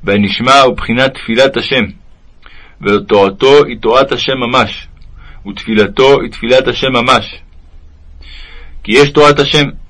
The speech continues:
כמאמר חכמינו זיכרונם לברכה, "אני קיימתי התחילה", וכן תפילת השם, כמאמר חכמינו זיכרונם לברכה, "מנין שהקדוש ברוך הוא מתפלל",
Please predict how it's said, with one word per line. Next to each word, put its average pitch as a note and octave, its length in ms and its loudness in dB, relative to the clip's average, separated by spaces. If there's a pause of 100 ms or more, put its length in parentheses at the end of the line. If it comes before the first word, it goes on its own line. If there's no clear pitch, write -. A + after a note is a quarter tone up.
כמאמר G2+ 460 0
חכמינו C3 420 -2
זיכרונם B2+ 440 -2
לברכה, A#2 520 2 (800)
"אני B2 340 0
קיימתי B2+ 580 0
התחילה", C3+ 420 0 (1500)
וכן C3+ 320 -2
תפילת C#3+ 420 0
השם, C3 240 -2 (840)
כמאמר G2+ 400 2
חכמינו C3 360 0
זיכרונם B2+ 440 -2
לברכה, A#2 480 0 (240)
"מנין C3 380 0
שהקדוש B2+ 440 0
ברוך A#2+ 200 -2
הוא B2+ 120 -4
מתפלל", B2 600 0